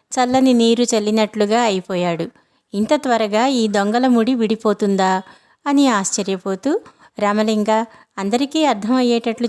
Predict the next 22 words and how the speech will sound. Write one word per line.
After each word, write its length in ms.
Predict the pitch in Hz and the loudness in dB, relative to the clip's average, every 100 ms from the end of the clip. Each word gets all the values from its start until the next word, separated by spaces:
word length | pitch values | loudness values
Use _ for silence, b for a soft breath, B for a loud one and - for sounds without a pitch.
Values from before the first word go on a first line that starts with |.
| 226 | -4
చెప్పు" 380 | 208 - 220 226 b b b | -6 -6 -6 -8 b b b
అని 340 | 233 214 208 202 | -2 0 0 0
రాయలు 640 | 202 208 233 226 202 202 | 0 2 0 0 -2 -4
రామలింగ 540 | 196 214 226 254 247 233 | -2 -2 0 0 0 0
కవిని 500 | 220 196 196 196 196 | -2 -2 0 0 -2
ఉద్దేశించి 880 | 190 190 226 220 208 185 214 208 202 | -4 0 0 0 -2 -2 -4 -4 -4
ఆదేశించాడు. 880 | 202 180 202 - 196 175 175 165 - b b b b b b | -4 -2 -2 -2 -2 -2 -4 -4 -10 b b b b b b
"ఏలినవారు 600 | 240 262 302 285 233 214 | -2 2 4 4 2 0
నా 300 | 254 277 214 | 0 2 0
యందు 260 | 214 208 254 | 0 0 0
దయ 220 | 226 202 | 0 0
ఉంచి 560 | 214 226 202 214 214 214 b b b | 0 0 0 -2 -2 -6 b b b
ఈ 100 | 285 | 0
నగల 340 | 269 240 240 277 | 2 2 2 2
వ్యవహారంలో 800 | 285 247 214 240 220 214 214 226 | 2 0 0 0 0 0 2 0
నాకు 480 | 220 208 208 254 403 B B B | 2 0 0 0 0 B B B
పూర్తిగా 400 | 254 254 214 220 | -4 -2 0 2
స్వేచ్ఛనియ్యాలి. 960 | 262 - 202 - 233 196 185 180 180 180 _ _ _ - 214 | 0 -2 -2 0 0 0 0 -2 -2 -6 _ _ _ -8 -6
తక్షణం 440 | 208 - 294 339 | -4 0 2 4
నందితిమ్మన 640 | 277 220 269 285 277 277 | 4 2 0 0 2 2
వారి 340 | 262 240 220 220 | 2 2 0 0
అర్ధాంగిని 760 | 202 185 233 233 214 220 294 | -2 -2 -2 0 2 2 2